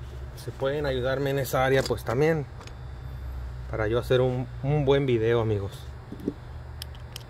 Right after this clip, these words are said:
Pues yo ya puse mi tornillo, ya lo apreté y ahora sí, va para atrás.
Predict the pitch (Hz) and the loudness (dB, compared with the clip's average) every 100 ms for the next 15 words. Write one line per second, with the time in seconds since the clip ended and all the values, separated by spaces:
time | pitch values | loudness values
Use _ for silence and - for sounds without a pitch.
0 | - - - - - - - - - - | -14 -14 -14 -14 -14 -14 -14 -14 -16 -16
1 | - - - - - - - - - - | -16 -14 -14 -14 -14 -12 -12 -12 -14 -16
2 | - - - 104 117 123 127 151 - 110 | -14 -8 -2 4 8 8 8 4 4 4
3 | 110 - 110 156 180 196 - - - - | 4 4 6 10 10 8 4 -12 -16 -16
4 | - - - - - - - - - - | -16 -16 -16 -16 -16 -16 -16 -16 -16 -16
5 | - - - - 131 113 101 104 104 208 | -14 -14 -10 0 4 4 2 0 6 8
6 | 254 - - - - - - - - - | 8 4 -4 -14 -16 -16 -16 -16 -16 -16
7 | - - - - - - 147 180 - 226 | -16 -16 -14 -16 -6 2 8 8 10 6
8 | - - - - - - - - - - | 6 -14 -16 -16 -16 -16 -16 -16 -16 -16
9 | - - - - - - - - 120 139 | -16 -16 -16 -16 -16 -16 -8 0 4 6
10 | 147 - 202 | 6 6 2